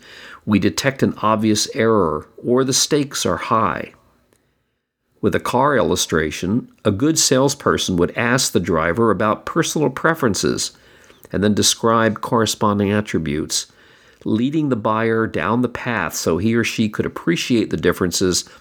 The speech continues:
and make a decision whether to buy or not. Reflective thinking comes into play during this interaction.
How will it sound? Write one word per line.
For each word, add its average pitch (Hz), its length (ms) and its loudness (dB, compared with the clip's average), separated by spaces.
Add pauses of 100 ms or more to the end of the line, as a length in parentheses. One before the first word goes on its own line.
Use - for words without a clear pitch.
(220)
and 107 140 0
make 117 180 0
a 101 60 0
decision 92 520 0
whether 92 220 2
to 85 100 -2
buy 82 300 0
or 85 120 0
not. 101 380 -2 (1400)
Reflective 143 640 0
thinking 123 520 0
comes 120 300 0
into 107 180 0
play 107 360 0
during 104 340 0
this 98 180 0
interaction. 110 760 0